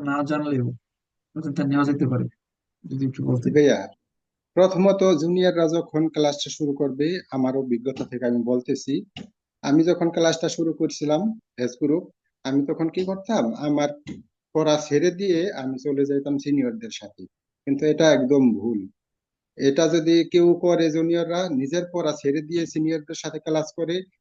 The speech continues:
Speaker 2: তারা কখনোই মানে, এ, পিছনের পড়া কভার করতে পারবে না। এটা আমার ক্ষেত্রে হয়েছিল। এরপরে আমার অনেক প্রেশার গেছে, আমি কাজ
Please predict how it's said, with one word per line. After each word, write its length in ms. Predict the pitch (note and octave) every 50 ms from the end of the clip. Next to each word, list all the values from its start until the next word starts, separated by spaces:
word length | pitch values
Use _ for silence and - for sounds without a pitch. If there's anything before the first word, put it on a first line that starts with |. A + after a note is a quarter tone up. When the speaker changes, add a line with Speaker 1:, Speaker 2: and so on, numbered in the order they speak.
| _ -
Speaker 2:
তারা 240 | C#3 C#3 C#3 C#3 C#3 C#3+
কখনোই 600 | D#3+ D#3+ D#3+ - - E3 E3 E3 E3+ E3+ D#3+ D#3+
মানে, 400 | D3 D3 C#3+ C#3+ C#3 C#3 C3+ B2+ C3 - _ _ _ _ _ -
এ, 100 | B2 A#2+
পিছনের 420 | - - F3 - D#3+ D3+ D3 C#3
পড়া 200 | D3 D3+ C#3 C#3
কভার 280 | C#3 - C#3+ B2+ B2 -
করতে 260 | - A2+ - _ G#2+
পারবে 260 | - G#2+ G#2 - G#2 G2
না। 100 | F#2+ F2+ - -
এটা 220 | C#3 C#3 D#3 D#3
আমার 200 | D#3 D#3 D3 C#3+
ক্ষেত্রে 340 | - - D3 D3 - D3 D3
হয়েছিল। 400 | C#3 D3 D3+ C#3 C#3+ - D3 D3+ E3 F#3 G#3+ - _ _ _ _ _ -
এরপরে 460 | C#3 C#3 C#3 C#3 - D3+ D3 D3 D3
আমার 260 | C#3+ C#3 C#3 C#3 C#3 C#3+
অনেক 240 | C#3 C#3+ D3+ D#3+ D#3 -
প্রেশার 380 | - D3 C#3 C#3 C#3+ C3+ C3+ C3
গেছে, 360 | B2+ C#3 C#3 - - D3 D3+
আমি 220 | C#3 C3 C3 C3+ C3
কাজ 200 | C#3 C3+ C3+